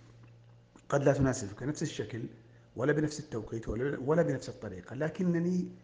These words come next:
بالجملة أحثك على أن تستقطع من وقتك الأسبوعي سويعات، آه، تختلي فيها بنفسك،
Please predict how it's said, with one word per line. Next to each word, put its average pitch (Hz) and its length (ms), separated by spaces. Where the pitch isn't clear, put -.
بالجملة 101 520
أحثك - 360
على 127 160
أن 123 100
تستقطع 131 800
من 151 320
وقتك - 520
الأسبوعي 113 920
سويعات، 120 840
آه، 101 440
تختلي 110 560
فيها 139 280
بنفسك، - 600